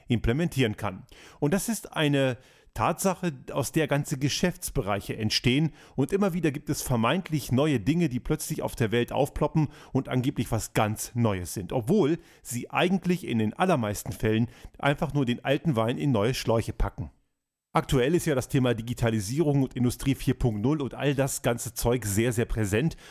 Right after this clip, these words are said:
und viele tun jetzt so, als sei das etwas grundsätzlich Neues. Natürlich, viele Technologien sind neu und Möglichkeiten, die sich daraus ergeben. Allerdings ist die Grundfrage überhaupt nicht neu, nämlich was muss ich als Unternehmen oder als Organisation tun,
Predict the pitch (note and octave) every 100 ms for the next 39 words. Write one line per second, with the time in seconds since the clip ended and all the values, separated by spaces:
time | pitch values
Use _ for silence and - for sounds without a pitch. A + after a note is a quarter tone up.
0 | - B2 G#2 E3 F#3 - C#3 F3 D3 -
1 | C#3 B2 G2 A#2+ C3 C3+ - A2+ - -
2 | C3+ F#3+ - A#2+ - C#3+ A#2+ A2+ - -
3 | - - - B2+ E3 G#2 - C#3 C3 -
4 | - B2 A#2 A#2+ D#3 A2+ A2 G#2 F#2 -
5 | - - A2+ G2+ D3+ F#3 C#3+ - A2+ A2
6 | G#2+ G#2+ A#2 A#2 A#2+ B2+ A#2 D3+ C3+ -
7 | - - - B2+ B2+ C3 - - B2 -
8 | B2 G#2 F3 A3+ - A2+ G#2+ A#2+ A#2 C3
9 | A3+ A#2+ G#2+ - G#2+ G#2 A#2 A#2+ A#2+ -
10 | - - D#3 - G3 G3 F#3 - C#3+ -
11 | B2+ A2+ G#2 D3 F#3+ F#3+ B2 A2+ A2 A#2+
12 | A2 A2+ G#2+ G2+ - A#2+ G#2+ - C#3+